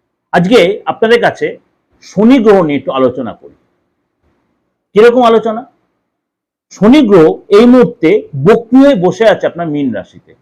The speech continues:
শনি গ্রহ এই মুহূর্তে বক্রী হয়ে বসে আছে মীন রাশিতে। আমরা প্রত্যেক কম বেশি জানি, কারণ আপনার,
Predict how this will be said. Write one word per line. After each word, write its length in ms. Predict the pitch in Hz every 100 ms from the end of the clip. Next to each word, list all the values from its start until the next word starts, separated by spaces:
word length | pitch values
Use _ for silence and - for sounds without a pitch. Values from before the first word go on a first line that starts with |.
| _ _ _ _ _ _ _ _ _ _ _ _ _ _ _ _ _
শনি 240 | 143 175 226
গ্রহ 160 | 254 185 254 -
এই 80 | 175 196
মুহূর্তে 260 | 233 233 254 165
বক্রী 280 | 170 - 208
হয়ে 160 | 233 175
বসে 160 | 180
আছে 140 | 226 247
মীন 200 | 160 135
রাশিতে। 280 | 110 98 131
আমরা 120 | 202 214
প্রত্যেক 260 | 214 233 240
কম 120 | 190 180
বেশি 140 | 185 196 143
জানি, 180 | 120 107
কারণ 140 | 170 156
আপনার, 220 | - 196